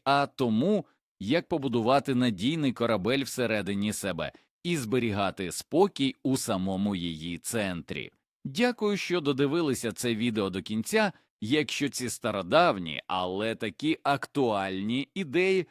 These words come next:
здалися вам корисними, поставте лайк і підпишіться на канал, щоб не пропустити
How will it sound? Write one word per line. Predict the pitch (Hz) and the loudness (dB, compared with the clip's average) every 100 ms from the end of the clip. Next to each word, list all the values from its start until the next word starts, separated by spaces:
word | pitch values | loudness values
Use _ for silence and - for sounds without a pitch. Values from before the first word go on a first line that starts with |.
| _ _ | _ _
здалися | 104 92 120 113 - 95 | -8 -2 0 0 -2 -4
вам | 90 | -4
корисними, | - 107 233 214 143 101 67 - - | -2 0 0 0 -2 -2 -4 -8 -2
поставте | 214 - - 117 - 117 | 0 0 0 0 0 0
лайк | 151 180 131 | 2 0 0
і | 123 | -4
підпишіться | 110 143 - 131 - 175 147 | -2 -2 -2 -4 -4 -6 -4
на | 113 104 | -2 -2
канал, | 90 78 67 67 _ _ - | -6 -6 -8 -10 _ _ -10
щоб | - 143 110 | -2 -2 0
не | 110 | -4
пропустити | 95 85 82 - 175 185 151 | -4 -10 -10 0 2 2 -2